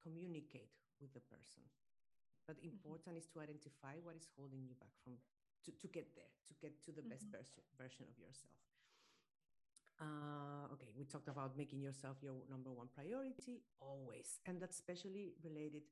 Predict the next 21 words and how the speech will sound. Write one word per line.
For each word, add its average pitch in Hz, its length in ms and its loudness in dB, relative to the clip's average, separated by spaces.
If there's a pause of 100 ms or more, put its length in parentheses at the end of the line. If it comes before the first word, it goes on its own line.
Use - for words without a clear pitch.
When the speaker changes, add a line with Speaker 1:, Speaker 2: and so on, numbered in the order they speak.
(480)
Speaker 1:
to 156 80 2
moms, 131 560 6 (720)
uh, 147 400 2
but 185 140 4
also 269 500 4 (320)
to, - 40 -8 (200)
not 220 240 0
to, 208 320 4
not 185 160 2
necessarily 196 480 0
to 180 80 -8
moms, 170 400 -4
but 190 140 -4 (300)
to, 185 360 2 (160)
uh, 165 320 0 (380)
being 196 260 4
a 160 160 0
daughter, 139 320 2 (400)
child, 208 320 0 (1080)
because 208 300 0
we 214 80 4